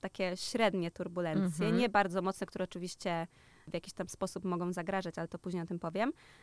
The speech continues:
Speaker 1: E, te średnie turbulencje są,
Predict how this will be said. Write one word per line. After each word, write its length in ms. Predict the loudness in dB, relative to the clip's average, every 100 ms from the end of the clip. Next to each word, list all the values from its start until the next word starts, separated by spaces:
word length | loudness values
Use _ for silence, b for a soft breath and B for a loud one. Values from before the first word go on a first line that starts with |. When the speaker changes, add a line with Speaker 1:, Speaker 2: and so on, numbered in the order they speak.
| B 0
Speaker 1:
E, 180 | 0
te 120 | 0 -2
średnie 340 | 0 2 2
turbulencje 880 | 0 0 2 2 -2 -2 0 2 0
są, 480 | 0 0 2 0